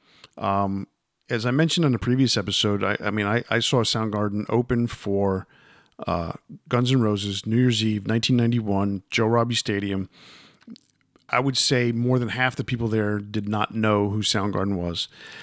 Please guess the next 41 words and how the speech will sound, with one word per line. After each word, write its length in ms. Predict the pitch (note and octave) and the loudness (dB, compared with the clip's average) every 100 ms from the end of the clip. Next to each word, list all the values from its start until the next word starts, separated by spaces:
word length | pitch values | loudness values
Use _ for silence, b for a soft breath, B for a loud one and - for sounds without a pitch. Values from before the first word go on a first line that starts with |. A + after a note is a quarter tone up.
| B - | B -4
Um, 440 | E2 F2 F2+ E2 _ _ _ | -2 2 0 -2 _ _ _
more, 340 | - A2+ A2+ - - - | -8 0 0 0 -8 -8
more 200 | A2+ A#2+ | 0 0
than 100 | A#2 | 2
half 180 | B2 A#2 | 0 0
people 460 | B2+ A2+ A#2 A#2 - _ D#3 - | 0 0 -2 -4 -12 _ -20 -2
that 120 | G#2+ | -2
were, 120 | G2+ F#2 | -2 -4
more 220 | A#2 A#2+ | 0 0
than 80 | B2 | 2
half 220 | G#2+ C3 | 0 -2
the 80 | - | 0
people 160 | B2+ A#2+ | 0 2
that 80 | G#2 | 2
were 100 | G#2+ | 2
there 160 | A2 | 0
that 160 | G#2 G2+ | 0 -2
didn't 180 | C3+ C3+ | 0 0
know 100 | A2+ | -2
Soundgarden 520 | - G2+ F#2+ G2+ F#2+ | -4 -4 -4 -4 -2
had 220 | G#2+ G#2+ | -4 -2
no 160 | A2 G#2+ | -2 -2
idea 260 | G#2 G#2+ | -2 -2
who 380 | F#2 A2+ A2+ G#2 B B B B - | 0 0 0 -4 B B B B -4
Chris 180 | A#2+ - | -2 -2
Cornell 340 | G#2+ A2+ A#2 | 0 2 4
was 280 | G2+ G#2 G2+ | 4 2 -2
and 160 | G#2+ - _ _ - | -6 -8 _ _ -2
any 220 | D3 D3+ | 2 2
idea 260 | B2 A2+ A2 | 0 -2 -6
about 220 | F#2+ G2 | -6 -10
their 100 | G2 | -8
music. 380 | G2 G2 F#2 F#2 - | -6 -6 -8 -12 -12
And 280 | G2+ G2+ G2 B B B B _ - | -8 -8 -10 B B B B _ -10
to 140 | - A#2 | -4 -2
me, 380 | A2+ C#3+ D3 C#3+ | 2 4 4 2
they, 240 | A2+ G#2+ | -2 -8
they 300 | G#2+ G#2 A2 | -8 -8 -8
did 260 | G#2+ A2 G2+ | -4 -6 -4
really 320 | A2 C#3 C3+ | 0 2 4
well. 480 | A#2 G#2+ G#2+ G#2+ | 2 2 0 -2